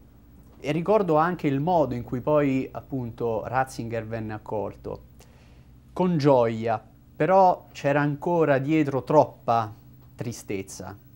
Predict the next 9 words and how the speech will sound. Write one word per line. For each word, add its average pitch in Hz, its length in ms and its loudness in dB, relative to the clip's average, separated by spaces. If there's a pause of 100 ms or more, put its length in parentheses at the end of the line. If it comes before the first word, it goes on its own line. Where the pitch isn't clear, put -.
(240)
perché 185 720 4 (300)
facendo 160 420 -2
un 151 140 0
paragone 131 520 0
molto 131 300 -6
semplice, 113 520 -6
è - 40 -10
come 156 260 -2
se 131 340 -2